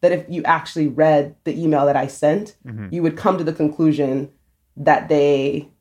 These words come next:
Speaker 1: came to and what they cited in their post about, like, "Oh, this conflicts with our values." And I'm like, "What conflicts with your values? Condemning military
Speaker 2: Right.
Speaker 1: apartheid?" Like, that just doesn't,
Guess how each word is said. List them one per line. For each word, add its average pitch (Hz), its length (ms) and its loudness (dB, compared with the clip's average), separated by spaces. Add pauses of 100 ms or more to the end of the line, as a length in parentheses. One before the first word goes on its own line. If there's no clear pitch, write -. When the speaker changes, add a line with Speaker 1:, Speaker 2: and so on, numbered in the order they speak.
(120)
Speaker 1:
came 143 280 0
to - 440 -6
and 143 180 0
what 143 140 2
they 131 120 -4
cited 139 460 2
in 139 160 0
their 135 140 0
post 139 440 -4
about, 131 300 -4
like, 147 240 -6
"Oh, 139 300 4
this 143 180 -4
conflicts 139 560 -4
with 147 100 0
our 131 60 -4
values." 135 420 -6
And 151 60 -2
I'm 143 100 -2
like, 143 180 -6
"What 156 180 2
conflicts 156 320 -4
with - 80 -8
your 143 100 0
values? 143 460 0
Condemning 143 420 2
military 139 400 2
Speaker 2:
Right. 131 100 -6
Speaker 1:
apartheid?" 156 340 -4
Like, 143 140 -4
that 170 140 2
just 175 120 -8
doesn't, 175 300 2